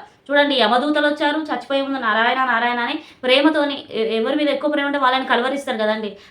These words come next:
అంత ప్రేమగా పిలిచినందుకు గాను యమదూతలు వచ్చారు. ఆ, వాళ్ళు పట్టుకెళ్తానికి వచ్చినప్పుడు ఆ నారాయణ నారాయణ అంటూ ప్రాణం విడుస్తుంటే, ఆ, వైకుంఠానికి తీసుకెళ్ళడానికి విష్ణువు, విష్ణువుకు సంబంధించినటువంటి వాళ్ళు కూడా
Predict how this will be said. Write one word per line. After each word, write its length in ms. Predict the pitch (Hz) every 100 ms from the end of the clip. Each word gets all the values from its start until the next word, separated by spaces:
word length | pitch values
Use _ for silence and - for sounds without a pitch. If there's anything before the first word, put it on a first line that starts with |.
| -
అంత 380 | 220 254 226 233
ప్రేమగా 340 | 226 262 320
పిలిచినందుకు 560 | 320 262 254 240 220 220
గాను 360 | 202 233 269 214 - _ _ -
యమదూతలు 460 | 247 262 285 285
వచ్చారు. 480 | 269 285 269 262 262 - _ -
ఆ, 240 | 226 175 190
వాళ్ళు 220 | 233 233
పట్టుకెళ్తానికి 640 | 233 294 269 254 240 226
వచ్చినప్పుడు 380 | 220 226 226 226
ఆ 140 | 208
నారాయణ 420 | 196 196 233 262 269
నారాయణ 360 | 240 240 240
అంటూ 200 | 240 233
ప్రాణం 300 | 226 214 247
విడుస్తుంటే, 540 | 240 254 254 254 427 - - -
ఆ, 360 | 233 226 220 208
వైకుంఠానికి 800 | 233 285 320 294 277 269 247 233 - _
తీసుకెళ్ళడానికి 800 | 269 294 277 254 240 269 427 - - 233
విష్ణువు, 540 | 277 320 320 254 220
విష్ణువుకు 480 | 254 269 285 277 277
సంబంధించినటువంటి 800 | 247 240 233 240 226 214 214 214
వాళ్ళు 220 | 202 202
కూడా 340 | 202 226 508